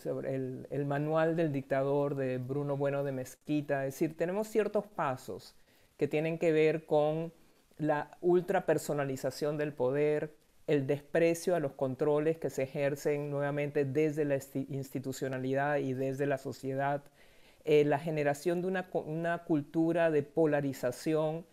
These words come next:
que impide los acuerdos entre las distintas partes y la colaboración, la cooperación entre los distintos actores,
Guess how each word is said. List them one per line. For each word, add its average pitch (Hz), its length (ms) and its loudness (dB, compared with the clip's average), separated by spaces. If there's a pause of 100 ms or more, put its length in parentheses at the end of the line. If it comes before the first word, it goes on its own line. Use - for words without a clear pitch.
(260)
que 165 100 0
impide 156 760 0 (360)
los 139 240 0
acuerdos 175 840 4
entre 135 340 -2
las 131 460 -4
distintas 151 520 -4
partes 151 760 -2
y 143 260 2
la 131 340 -2
colaboración, 143 960 0
la 135 160 -2
cooperación 131 880 -2
entre 156 560 0 (300)
los 139 160 0
distintos 143 580 -2
actores, 147 760 2